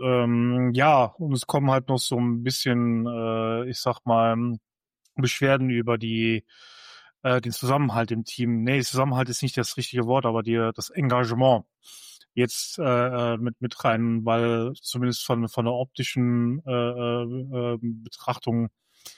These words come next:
her, äh, lässt das Team wohl sehr, sehr schnell die, die Schultern hängen und hat gar keine Energie mehr, in irgendeiner Form und Weise einen Follow-through zu machen bei irgendeinem Play.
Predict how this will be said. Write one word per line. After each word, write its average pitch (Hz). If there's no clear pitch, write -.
her, 120
äh, 117
lässt 127
das 123
Team 135
wohl 120
sehr, 120
sehr 117
schnell 123
die, 113
die 110
Schultern 127
hängen 117
und 110
hat -
gar 117
keine 117
Energie 110
mehr, 110
in 135
irgendeiner 123
Form 117
und 110
Weise 113
einen 110
Follow-through 117
zu -
machen 104
bei 113
irgendeinem 110
Play. 104